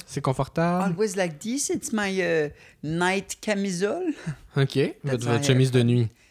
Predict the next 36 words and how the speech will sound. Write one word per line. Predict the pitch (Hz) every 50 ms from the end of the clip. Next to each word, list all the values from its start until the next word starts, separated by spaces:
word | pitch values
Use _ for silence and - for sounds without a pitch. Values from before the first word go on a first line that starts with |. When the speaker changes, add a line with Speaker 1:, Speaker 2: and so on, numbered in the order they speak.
| _ _ _ -
Speaker 2:
Yes. | - 131 123 123 - - - - 120 117 104 - _ _ _ _
Speaker 1:
Hmm. | 123 123 120 113 104 101 - _ _ _ _ _ - - _ _ _ _ -
D'accord. | 123 117 - 113 107 104
Puis | - 135 120 117
vous | 120 123 131 131 131
portez | 143 139 - 147
ça | - - 151
toujours | 143 - 151 147 160 202 302 381 359 294 160 143
ou | 127
c'est | 120 - - 120 110 110
juste | 107 113 113 113 - - -
Speaker 2:
Always | 185 208 220 214 233 269 285 311 403 392 349 269 233
makes | 220 220 208 - - 220
a |
good | 202 170 180 208 175 -
sleep, | - - - 233 240 247 240 - -
makes | 208 160 156 -
a | 180
good | 165 151 175 170 - -
connection | 190 180 180 180 175 - - - 196 185
with | 190 185 175
the | 190 185
spirits, | 175 - - - 196 190 185 214 208 - -
like, | 208 196 180 180
once | 185 196 175 - 202
again. | 190 175 170 202 208 214 226 233 233 233 226 226
Uh, | 208 185 175 175 175 170 165 160 - - - - - - _ -
it | - -
makes | 143 156 147 - -
me | 160 151
comfortable. | 143 - 160 165 165 139 - 175 - 196 185 175 196 208 220 226 226 - - _ _ _ _ _ _ -
I | 190 196 196
don't | 190 202 202 185
see | - - 220
why | 208 202 214 214 214
not. | 220 240 247 233 214 - - -